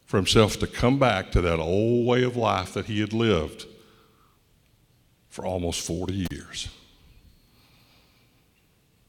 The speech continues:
When Jesus tells us to get up,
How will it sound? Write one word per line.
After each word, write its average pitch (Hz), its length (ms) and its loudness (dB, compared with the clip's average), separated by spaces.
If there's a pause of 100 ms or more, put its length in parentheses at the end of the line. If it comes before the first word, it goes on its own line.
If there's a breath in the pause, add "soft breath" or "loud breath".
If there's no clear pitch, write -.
(960)
When 101 140 -8
Jesus 139 400 2
tells 147 340 6
us 143 120 0
to 127 100 -4
get 113 180 2
up, 143 220 2